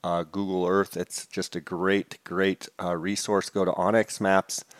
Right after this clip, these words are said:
dot com. Use the J Scott twenty promo code. You're gonna save twenty percent. Also, Apex Ammunition. You just heard the last episode. I did a great,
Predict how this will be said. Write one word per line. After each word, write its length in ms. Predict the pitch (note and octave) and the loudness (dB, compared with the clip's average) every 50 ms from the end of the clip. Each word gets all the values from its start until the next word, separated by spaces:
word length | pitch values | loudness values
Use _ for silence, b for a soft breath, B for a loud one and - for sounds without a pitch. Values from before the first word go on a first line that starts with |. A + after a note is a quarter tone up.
| B B B B B B _ | B B B B B B _
dot 240 | G#2+ G#2 G#2+ - | 8 8 8 8
com. 360 | - - G2+ F#2+ F#2+ F#2 F#2 F#2 | 4 2 4 4 4 4 2 0
Use 200 | F#2+ F2+ - - | -2 -4 -4 -4
the 100 | F#2+ F2 | -6 -6
J 240 | - - F#2+ G2 | -2 0 0 0
Scott 380 | F#2+ - - - G2 F#2+ - - | 0 -2 0 4 4 4 4 2
twenty 320 | - - G2 F#2+ F#2 F2+ | -2 -2 0 0 0 -2
promo 380 | - - - F#2+ F#2+ F#2+ F#2 F2 | -4 -2 0 2 2 2 2 0
code. 240 | - - F#2 F2+ F2 | 0 -2 -2 -2 -2
You're 80 | F2 | -2
gonna 180 | E2+ F2 E2+ D#2+ | -4 -4 -4 -4
save 340 | - - - F#2 F#2+ F#2 - | -6 -2 0 0 0 0 -4
twenty 300 | - - G2+ F#2+ F2+ F2 | -4 -2 -2 0 0 -2
percent. 640 | - - F2 - - - G#2+ G#2 G#2 G2+ - - B B B B B B B B B B - | -4 -6 -8 -6 -2 2 2 2 2 2 -2 -10 B B B B B B B B B B 6
Also, 460 | G#2 A2 A2 - - A#2+ A2 G#2+ G2 - - | 8 8 8 8 8 6 6 6 4 2 2
Apex 500 | G2+ G#2 G#2 - - A#2 A2 - - - | 2 2 2 2 2 2 2 2 0 -2
Ammunition. 680 | F2+ F#2+ F#2+ G2+ G2+ F#2+ F#2+ G2 F#2+ F#2 - F2+ F2 | 0 2 2 2 2 2 2 2 0 0 0 -2 -2
You 100 | F2 F2 | -4 -4
just 360 | D#2+ - G#2 G2+ - - - - | -4 -2 -2 -2 -2 -4 -6 -4
heard 320 | - G2 G2 F#2+ F2 - | -2 0 0 0 0 -2
the 80 | F2+ F2 | -2 2
last 360 | F2 F2 F2+ F2 F2 - - | 4 6 6 6 6 4 2
episode. 540 | F#2 F#2 - G2 F#2 - - G2 F#2 F#2 F2+ | 2 2 2 -2 -4 -2 0 2 2 2 2
I 80 | F2+ | 0
did 200 | F2 - G2 F2+ | 0 0 -2 -4
a 60 | F2 | -4
great, 400 | E2 - - F#2+ F#2+ F#2+ F#2 - | -6 -6 -4 0 0 0 0 -2